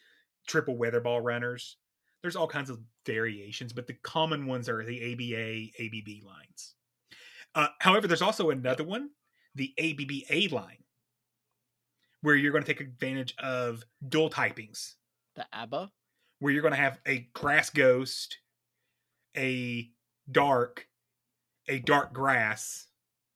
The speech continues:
Speaker 1: So you're taking advantage of the, or a, a dark ghost, dark grass.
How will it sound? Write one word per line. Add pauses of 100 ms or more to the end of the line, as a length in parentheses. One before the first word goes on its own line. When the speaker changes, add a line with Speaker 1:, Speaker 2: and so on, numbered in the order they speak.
(1300)
Speaker 1:
So
you're
taking
advantage
of
the,
or
a, (160)
a
dark
ghost, (100)
dark
grass.